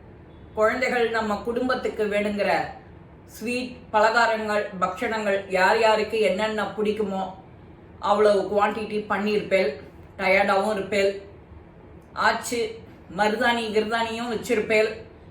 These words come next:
கையில. ஆ, மருதாணி வச்சுண்டு அந்த கையினால சாப்பிட்றதே ஒரு டேஸ்ட்டு, ருசி. அந்த மகிழ்ச்சி எல்லாருக்கும் இந்த இனிய தீபாவளி திருநாள்ல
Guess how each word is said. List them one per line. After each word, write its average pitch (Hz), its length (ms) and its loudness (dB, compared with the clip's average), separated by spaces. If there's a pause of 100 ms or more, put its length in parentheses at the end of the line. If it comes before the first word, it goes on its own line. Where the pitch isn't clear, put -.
(120)
கையில. 214 380 4 (1200)
ஆ, 175 720 -2 (680)
மருதாணி 240 480 4
வச்சுண்டு 220 440 0
அந்த 208 460 2
கையினால 214 720 2 (120)
சாப்பிட்றதே 220 720 0
ஒரு 190 480 0 (560)
டேஸ்ட்டு, 226 560 2
ருசி. 208 520 -6 (920)
அந்த 208 600 2 (160)
மகிழ்ச்சி 247 720 0 (100)
எல்லாருக்கும் 247 800 2
இந்த 202 280 2 (320)
இனிய 247 380 0
தீபாவளி 233 600 2 (100)
திருநாள்ல 214 640 2